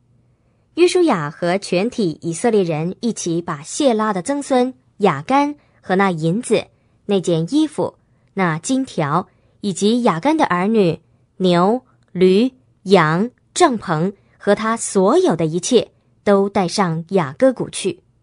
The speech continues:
约书亚说：“你为什么给我们招惹灾祸呢？今天耶和华必使你遭受灾祸。”于是全体以色列人用石头把他打死。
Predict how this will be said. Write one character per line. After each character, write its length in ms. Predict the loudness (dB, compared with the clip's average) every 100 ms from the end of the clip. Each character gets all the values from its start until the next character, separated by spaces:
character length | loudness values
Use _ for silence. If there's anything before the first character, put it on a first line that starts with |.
| _ _ _ _ _ _ _
约 120 | 0
书 140 | 2 2
亚 160 | 0 0
说 380 | 2 2 0 _ _ _ _ _ _
：“你 120 | 0 4
为 180 | 6
什 200 | 4 2
么 100 | 0
给 180 | 0 0
我 140 | 2 0
们 180 | -2
招 260 | 0 -2 0
惹 180 | -2 -4
灾 260 | -4 -6
祸 240 | -2 0 0
呢？ 200 | -2 -10 _ _ _ _ _ _ -4
今 220 | 0 0
天 360 | 4 4 4 -2 _ _
耶 140 | 2 2
和 120 | 2
华 280 | 0 0 0
必 160 | 0
使 180 | 0 0
你 220 | 2 2
遭 280 | 2 2 2
受 280 | 2 2 2
灾 260 | 2 0 0
祸。” 360 | 2 0 0 _ _ _ _ _ _ _ _ _
于 120 | 0
是 280 | 2 2 0
全 300 | 0 0 0
体 260 | 0 -4 -4
以 120 | -4
色 160 | -2 2
列 160 | 4 4
人 380 | 2 -2 -4 -4
用 240 | 2 2 2
石 180 | -2
头 220 | -2 -2 -4
把 160 | -6
他 140 | -6 -2
打 240 | 0 0
死。 340 | -2 -8 -10